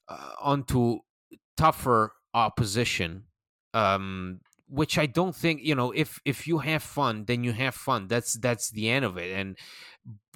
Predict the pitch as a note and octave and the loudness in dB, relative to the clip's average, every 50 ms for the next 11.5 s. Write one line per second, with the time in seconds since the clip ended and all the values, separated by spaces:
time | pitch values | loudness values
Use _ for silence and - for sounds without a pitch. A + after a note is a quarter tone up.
0 | - - - A#2+ E3 F#3+ - - - _ _ - _ _ _ _ _ _ - C#3 | -20 -18 0 6 6 6 6 6 0 _ _ -20 _ _ _ _ _ _ -6 -4
1 | C3+ A2 G#2 G#2 - _ - C#3+ C#3+ B2 - B2+ C#3+ D3 D3 E3 F3 F3 E3+ E3 | -4 -4 -4 -8 -10 _ 2 2 2 2 2 0 2 4 4 4 2 4 4 4
2 | D3+ - - - - - _ _ _ C3+ C#3 - - D3 D3+ E3+ F#3+ F3+ F3 E3 | 2 2 0 -4 -8 -10 _ _ _ -4 -2 0 0 0 2 2 2 2 2 2
3 | D3 - - - - B2+ C#3 - _ - - F#3 G3 F#3 - - F3+ F3 E3 D#3 | 0 0 -4 -6 -4 -6 -6 -6 _ 0 2 2 2 2 0 -2 0 0 0 0
4 | C3 - _ _ _ _ _ - C3 A#2+ B2+ C3+ C3 B2+ B2 A2 - - - - | -4 -6 _ _ _ _ _ -4 -2 0 0 2 2 2 0 0 0 -2 -4 -4
5 | - - D2 A#2+ C3 - - - - - C3+ C3 B2 - - C3 A#2 G#2 - - | -6 -10 -14 -14 -14 -14 -14 -16 -10 -8 -8 -8 -6 -6 -4 -4 -2 -2 -2 -2
6 | A#2+ G#2+ G2+ G#2 G#2 G2 F#2+ - - A2+ A#2 G#2+ F#2+ G#2 G2 G2+ A#2 A2+ A2 - | -4 -4 -4 -2 -2 -2 -4 -4 -4 -4 -4 -4 -4 -6 -4 -4 -4 -4 -4 -6
7 | - A2+ A2+ A2+ A2+ A2+ A2 - A#2 G#2 G2+ - - C3+ C3+ B2+ A#2+ A#2 G#2+ G2+ | -4 -2 0 0 0 0 -2 -2 -4 -4 -4 -4 -2 0 0 2 2 2 2 2
8 | G2+ G2+ G2 - - A2+ G#2 G#2+ G#2+ G#2+ G#2+ G2+ A2 A#2 G#2 - D3 C#3+ - - | 0 0 -2 -4 -4 -4 -2 -2 -2 -2 -2 -2 -2 -2 -2 -2 -6 -6 -2 0
9 | C#3+ C#3+ C#3 B2 A2+ B2 A2 G2+ - - - - - - _ _ _ _ - - | 0 0 0 0 0 0 0 0 -6 -14 -20 -20 -20 -20 _ _ _ _ -18 -18
10 | _ _ _ _ _ _ - - A#2 A2+ - - - - - - C3 - - D3 | _ _ _ _ _ _ -14 -12 -12 -10 -12 -12 -12 -12 -12 -12 -12 -2 0 2
11 | C#3+ C3+ - - C#3 B2 A#2 A#2 A2+ | 2 2 2 2 2 0 0 -2 -8